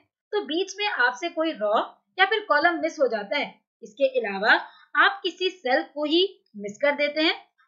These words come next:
तो एमएस Excel आपको ये feature provide करता है कि आप बीच में से किसी भी रो को, कॉलम को या फिर cell को ऐड करवा सकते हैं। दोस्तों, किसी भी रो,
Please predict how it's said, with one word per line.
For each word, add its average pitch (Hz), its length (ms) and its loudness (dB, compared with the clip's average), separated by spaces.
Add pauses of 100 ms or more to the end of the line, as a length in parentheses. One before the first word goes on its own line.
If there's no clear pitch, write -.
तो 453 120 0 (120)
एमएस 359 300 -2
Excel 339 380 -2
आपको 294 260 -2 (140)
ये 269 160 -2
feature 359 320 -2
provide 254 400 2
करता 220 380 -4
है 262 220 2
कि 311 120 -2
आप 269 320 0 (100)
बीच 330 320 -4
में 294 100 -4
से 330 240 -2
किसी 392 720 0
भी 403 220 6
रो 202 280 2
को, 349 200 -2 (500)
कॉलम 240 360 0
को 359 200 0 (300)
या 392 80 6
फिर 427 160 0
cell 311 280 4
को 403 220 0
ऐड 311 320 4
करवा 254 240 4
सकते - 280 -6
हैं। 214 140 -4 (220)
दोस्तों, 262 220 -2
किसी 294 300 -12
भी 302 160 -6
रो, 214 300 0